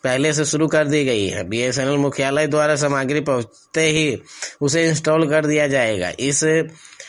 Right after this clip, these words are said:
की जानकारी देते हुए बीएसएनएल के स्थानीय अधिकारी रविंद्र प्रसाद ने बताया कि बीएसएनएल के नवीकरण के तहत जिले में लगभग भूभाग को आच्छादित करने का ध्यान दिया जा रहा है। मुख्यालय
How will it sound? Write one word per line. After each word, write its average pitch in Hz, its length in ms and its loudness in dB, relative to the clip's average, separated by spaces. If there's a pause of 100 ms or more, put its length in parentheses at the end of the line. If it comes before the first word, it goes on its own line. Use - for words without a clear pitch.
(460)
की 156 140 0
जानकारी 151 440 0
देते 156 260 0
हुए 165 120 4
बीएसएनएल 156 640 0
के 151 200 0
स्थानीय 147 300 -2
अधिकारी 147 400 0
रविंद्र 147 340 0
प्रसाद 143 320 0
ने 147 100 2
बताया 139 300 0
कि 143 140 -2
बीएसएनएल 139 600 0
के 147 380 0
नवीकरण 135 840 0 (600)
के 135 100 -2
तहत 139 300 0
जिले 139 340 0
में 147 120 0
लगभग 139 400 0
भूभाग 139 680 0
को 147 100 0
आच्छादित 139 1120 -2
करने 143 500 -2
का 147 120 0
ध्यान 139 280 0
दिया 147 200 2
जा 147 160 2
रहा 147 300 0
है। 113 120 -2
मुख्यालय 139 760 -2